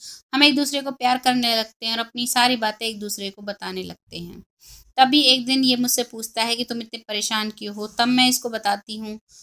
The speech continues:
वो जो लड़की है वो रिया बता रही है ये सारी चीज़ें कि, "मेरे जो मुझे बेटी बना के घर में लाए थे वो दिन में तो बेटी के जैसा बर्ताव करते थे लेकिन रात में मेरे ही बिस्तर में वो सोते थे और एक मुझे पत्नी की तरह वो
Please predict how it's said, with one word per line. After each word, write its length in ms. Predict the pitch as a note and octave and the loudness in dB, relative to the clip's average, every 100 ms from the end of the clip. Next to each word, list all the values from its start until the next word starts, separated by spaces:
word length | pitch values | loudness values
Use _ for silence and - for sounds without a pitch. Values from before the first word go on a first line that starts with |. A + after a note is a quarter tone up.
| - _ | -20 _
वो 80 | A3+ | 2
जो 80 | C4 | 4
लड़की 300 | B3 C4 C#4 | 4 2 2
है 80 | C4+ | 2
वो 100 | C4 | 4
रिया 200 | B3 B3 | 4 4
बता 280 | A3+ A3+ A3 | 2 2 2
रही 160 | A3+ | 0
है 60 | A3 | -4
ये 60 | |
सारी 240 | A3 G#3 G3+ | -4 -6 -6
चीज़ें 380 | G3+ G3 A3 E4+ - _ _ _ _ | -8 -6 -4 -6 -8 _ _ _ _
कि, 300 | D4+ C#4 F#3 _ _ _ _ _ | 2 2 2 _ _ _ _ _
"मेरे 300 | A3+ B3+ D4 | 0 4 4
जो 420 | D4 D4 C#4+ C4+ _ - | 4 2 0 -4 _ -14
मुझे 320 | A3+ A#3 C4 - - - - | -10 -4 -4 -4 -20 -20 -10
बेटी 260 | G#3 B3 C#4+ | 2 2 4
बना 260 | C4+ C#4 C4 | 4 4 4
के 140 | C4 | 0
घर 180 | A#3 A#3 | -6 0
में 120 | B3+ | 0
लाए 220 | A#3 G3+ G3 | 2 0 -4
थे 180 | A#3+ | -10
वो 120 | A#3+ A#3+ | -6 -4
दिन 240 | G#3 B3 | 0 2
में 140 | C4 C4 | 2 0
तो 60 | |
बेटी 280 | A#3+ B3 B3+ | -2 -2 0
के 100 | B3+ | -2
जैसा 260 | A#3+ A#3 A#3 G3+ G3 | -2 -2 -4 -4 -8
बर्ताव 360 | F#3+ G3+ A#3+ A#3+ A#3 | -6 -4 -2 -2 -4
करते 240 | G#3+ G#3 | -10 -10
थे 140 | A3 | -8
लेकिन 280 | G#3+ G#3+ G#3 | -6 -6 -6
रात 180 | G3+ G#3 A3+ | -6 -6 -8
में 60 | |
मेरे 260 | G#3+ G#3+ A#3 | -4 0 2
ही 140 | B3 | 2
बिस्तर 320 | A3 A3+ - G#3 | -2 -6 -8 -10
में 140 | G#3 | -8
वो 120 | G3+ | -10
सोते 360 | G3+ G3+ G#3 G#3+ | -10 -12 -10 -12
थे 220 | A3 G#3+ | -6 -8
और 260 | - G3+ G#3 | -6 -8 -8
एक 100 | G3+ G#3+ | -8 -12
मुझे 240 | G#3 A3 A3 | -8 -8 -8
पत्नी 280 | A3+ A3+ B3+ | -16 -4 -4
की 100 | B3+ | -4
तरह 260 | A#3+ G3 F#3+ | -6 -6 -6
वो 260 | G3 C#4 | -6 -8